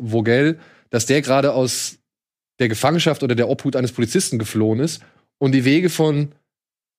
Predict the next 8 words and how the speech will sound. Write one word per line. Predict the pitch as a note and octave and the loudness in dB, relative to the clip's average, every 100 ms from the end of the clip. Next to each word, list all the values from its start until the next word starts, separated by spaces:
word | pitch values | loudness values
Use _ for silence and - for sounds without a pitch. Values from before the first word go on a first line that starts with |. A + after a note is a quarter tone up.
| _ _ | _ _
Alain | A#2+ C3 C3 | 0 2 4
Delon | C3 D3+ F#3+ F3+ - | 2 2 0 -2 -8
und | C#3 C3 | -4 0
dem | C3 | 0
anderen, | C3+ D#3+ D#3+ D#3 | 2 2 2 2
dem | C3+ | 0
entflohenen | B2+ - B2+ C#3+ C#3+ | 0 0 0 2 2
Häftling, | C#3 D3+ D#3 D3+ | 0 0 -2 -2